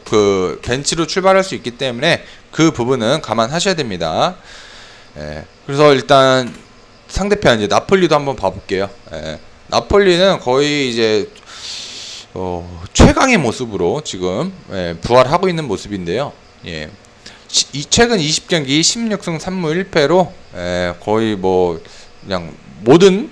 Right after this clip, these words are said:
경기에서 승리를 거두고 있다라고 생각하실 정도로, 예, 많은, 예, 좋은 성적을 보여주고 있습니다. 그래서 언오버 비율도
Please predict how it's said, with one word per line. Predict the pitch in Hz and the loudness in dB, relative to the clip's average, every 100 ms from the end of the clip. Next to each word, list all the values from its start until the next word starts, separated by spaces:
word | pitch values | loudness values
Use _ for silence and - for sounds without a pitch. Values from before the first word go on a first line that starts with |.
| - | -6
경기에서 | 123 131 131 113 | -4 2 2 2
승리를 | 101 - 254 262 175 | -2 -4 -4 -2 -2
거두고 | 117 151 120 | -2 -4 -4
있다라고 | 92 - 127 127 127 120 113 | -4 0 2 4 4 4 2
생각하실 | 113 180 170 180 185 170 | 0 -4 -4 -6 -6 -6
정도로, | 127 104 113 160 101 - - - | -6 -2 2 2 0 -6 -20 -8
예, | 95 | -6
많은, | 87 92 123 135 135 240 - - - | 0 0 0 -2 -2 -4 -12 -20 -14
예, | 78 80 | -10 -4
좋은 | 120 143 | -2 -2
성적을 | 139 165 165 123 110 | -2 -2 -2 -2 -2
보여주고 | 113 120 117 104 98 | 2 2 2 -2 -4
있습니다. | - 120 90 82 87 147 185 - - - - - - - - - _ - | -4 -6 -2 0 0 -2 -4 -18 -20 -20 -20 -20 -20 -20 -20 -20 _ -6
그래서 | 151 160 160 156 156 156 117 | 0 4 6 6 6 4 4
언오버 | 147 208 202 196 190 147 | 4 6 8 8 8 6
비율도 | 135 139 139 180 147 | 0 0 2 2 2